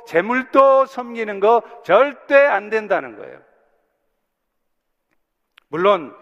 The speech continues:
재물을 섬기는 일에 앞서서 그래도 "저는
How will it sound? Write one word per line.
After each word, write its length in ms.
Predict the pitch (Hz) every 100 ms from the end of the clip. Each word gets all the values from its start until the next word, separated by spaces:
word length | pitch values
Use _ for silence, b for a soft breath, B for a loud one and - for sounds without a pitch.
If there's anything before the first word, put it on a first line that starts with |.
| B B -
재물을 540 | 151 180 220 233 226
섬기는 520 | 220 214 214 208 202
일에 160 | 190 185
앞서서 540 | 131 - 196 185 165
그래도 520 | - 156 175 220 233 226 B -
"저는 320 | 151 196